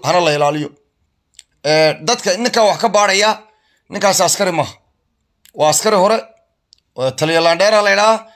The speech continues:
Isagaaba taliya ah. Xeebta jasiiro haysta. Dawlad mushaar kama qaato.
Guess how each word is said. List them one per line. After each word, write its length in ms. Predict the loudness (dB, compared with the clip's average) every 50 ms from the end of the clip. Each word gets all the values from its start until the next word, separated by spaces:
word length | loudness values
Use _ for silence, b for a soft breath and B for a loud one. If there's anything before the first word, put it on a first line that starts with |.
| b b b b -8
Isagaaba 420 | -4 -2 0 0 0 0 0 0
taliya 380 | -2 -2 -2 0 0 0 0 0 -2
ah. 80 | -2 -6 -12 _ _ _ _ _ _ _ _ _
Xeebta 340 | -4 -2 0 0 0 0 -2 -2
jasiiro 400 | -2 -2 -2 -2 0 0 2 2
haysta. 360 | 2 2 0 -2 0 0 -2 -2 -2 -8 _ b b b b b -6
Dawlad 280 | -2 0 2 2 2 0
mushaar 300 | 0 0 0 0 0 0
kama 180 | -2 -4 -6 -4
qaato. 340 | -2 -2 -2 0 0 -2